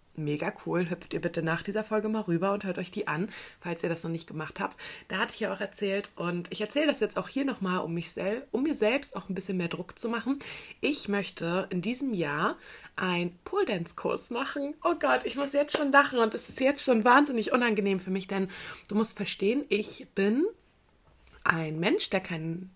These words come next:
der taktlos ist. Also ich, ich spüre keinen Takt. Ich merke auch, ich habe kein Taktgefühl, null. Und ich bin auch, ähm, ein Körperklaus. <laughs> Also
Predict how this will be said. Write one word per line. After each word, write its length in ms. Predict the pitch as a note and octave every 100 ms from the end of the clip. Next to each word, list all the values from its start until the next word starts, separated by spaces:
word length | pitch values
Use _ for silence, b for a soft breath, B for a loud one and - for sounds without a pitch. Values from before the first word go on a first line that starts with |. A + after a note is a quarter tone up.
| -
der 340 | F#3 E3 F3+ -
taktlos 540 | - - - C#4+ C#4
ist. 200 | - E4
Also 220 | G3 E3+
ich, 160 | - - B B B B -
ich 160 | -
spüre 340 | - B3 C#4+ D#4+
keinen 220 | D#4 D#4+
Takt. 380 | - D#4+ - -
Ich 180 | F#3 G3+
merke 340 | F#3+ - G#3
auch, 160 | F#3+ -
ich 140 | -
habe 120 | -
kein 200 | - A#3+
Taktgefühl, 680 | A3+ B3 - - - G#3 G#3
null. 400 | G3+ G3+ A3+ D#4 G#4+ B B B B B
Und 400 | A#3 B3+ C4 -
ich 160 | G#3+ -
bin 180 | A3
auch, 300 | - G3+ - -
ähm, 520 | G3 F#3+ F#3 F3+ E3+ F#3+
ein 100 | F3+
Körperklaus. 640 | F#3 G3+ - - E3+ E3
<laughs> 20 |
Also 360 | - - -